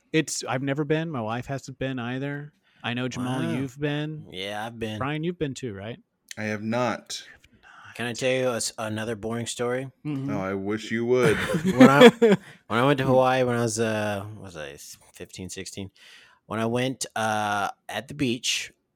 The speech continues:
Speaker 2: as I'm swimming, I look up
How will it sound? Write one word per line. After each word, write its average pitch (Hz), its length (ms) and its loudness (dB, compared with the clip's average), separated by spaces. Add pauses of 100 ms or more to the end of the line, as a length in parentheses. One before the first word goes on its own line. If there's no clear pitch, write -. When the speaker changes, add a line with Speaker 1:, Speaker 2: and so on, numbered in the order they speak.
(280)
Speaker 2:
as 104 200 -4
I'm 120 140 -2
swimming, 104 560 0 (300)
I 98 480 -2
look 104 400 -6
up 90 320 -2